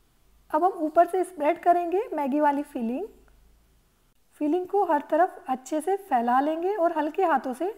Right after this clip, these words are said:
दबाएंगे, जिससे कि जो फिलिंग है ब्रेड स्लाइस से अच्छे से चिपक जाए। तो ये देखिए, पहला फ्लेवर तैयार है।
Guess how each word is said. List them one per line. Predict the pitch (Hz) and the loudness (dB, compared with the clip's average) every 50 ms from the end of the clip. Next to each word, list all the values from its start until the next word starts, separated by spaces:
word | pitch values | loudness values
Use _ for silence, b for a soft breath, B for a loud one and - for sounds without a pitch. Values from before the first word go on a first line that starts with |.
| - - - 302 | -12 -12 -2 0
दबाएंगे, | 320 311 302 269 240 220 214 220 208 208 254 - _ _ - | 0 0 2 0 -2 -4 -6 -6 -8 -10 -12 -16 _ _ -16
जिससे | 262 262 254 254 - 311 311 | -14 -12 -12 -8 -6 -6 -6
कि | 302 311 339 349 403 415 403 - | -2 0 0 0 0 -2 -4 -6
जो | - 277 | -8 -8
फिलिंग | 269 - - 262 254 262 311 339 320 | -8 -6 -6 -4 -2 -2 -4 -2 -2
है | 320 269 294 392 440 - - _ _ - | -2 -2 -2 -4 -6 -12 -18 _ _ -2
ब्रेड | 262 294 339 359 | 0 2 2 0
स्लाइस | 359 349 285 254 247 240 - | 0 -2 -2 -2 -2 -2 -4
से | - 330 | -4 -4
अच्छे | 311 320 - - 254 | -4 -4 -6 -10 -8
से | 226 339 427 415 | -8 -8 -8 -8
चिपक | - - - - - 294 | -10 -14 -8 -6 -4 -4
जाए। | 220 208 240 233 220 220 240 - b b b b - - - - _ _ _ _ _ _ _ _ _ - | -4 -6 -10 -12 -12 -14 -16 -20 b b b b -18 -18 -18 -20 _ _ _ _ _ _ _ _ _ -6
तो | 294 | -4
ये | 277 269 285 294 | -2 -2 -2 0
देखिए, | 254 320 320 311 - 392 453 480 | 0 -2 0 2 2 0 0 0
पहला | - - 285 262 254 285 311 | -2 2 2 4 4 4 2
फ्लेवर | 302 - 311 302 294 311 311 302 | 0 0 0 0 2 2 2 0
तैयार | 311 - 262 240 226 233 240 254 269 | 0 -4 -4 -2 0 0 0 2 0
है। | 311 392 | -2 -4